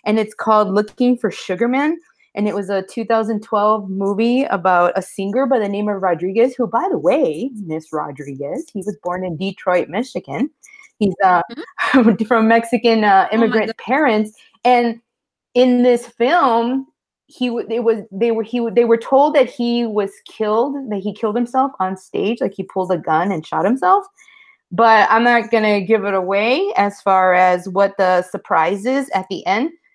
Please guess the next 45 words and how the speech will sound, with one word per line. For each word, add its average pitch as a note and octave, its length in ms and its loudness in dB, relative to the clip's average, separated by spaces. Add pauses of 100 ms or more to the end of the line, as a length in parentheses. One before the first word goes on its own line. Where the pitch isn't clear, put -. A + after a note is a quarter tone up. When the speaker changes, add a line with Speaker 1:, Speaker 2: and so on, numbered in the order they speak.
(140)
Speaker 1:
But F3+ 340 0
this C4 420 -2
guy, B3+ 760 0 (600)
his, B3 260 -4 (460)
the G#3+ 200 -2
writing A#3+ 460 2
of G#3+ 120 -2
his G#3 260 -6
songs A#3 460 0
is F#3+ 200 -6
very G3+ 500 -2
comparable G3 680 -4 (140)
to F#3+ 300 -2
that F3 280 0
of E3+ 180 -4
Bob E3+ 260 0
Dylan, A3 320 -4 (500)
and G3 100 0
it's G3 140 -2
on F3+ 160 0
Netflix F#3 420 0
right - 160 -4
now. D#3+ 120 -2
I D3+ 100 0
haven't, A3 540 0
um, E3+ 440 -2 (380)
I'm B3 180 6
gonna C4+ 180 6
go A#3 180 4
through B3 200 0
it A3+ 80 6
and G3 120 0
rewatch G3 420 2
it F#3+ 60 -8
again, E3 340 -6
but F3 140 -8
it - 180 -10
completely G#3+ 540 -6
blew F#3+ 200 -6
my E3+ 160 -6
mind. D#3+ 320 -10
So G3+ 80 -8
just A#3+ 260 -4
a A3+ 40 -2
few G#3+ 500 2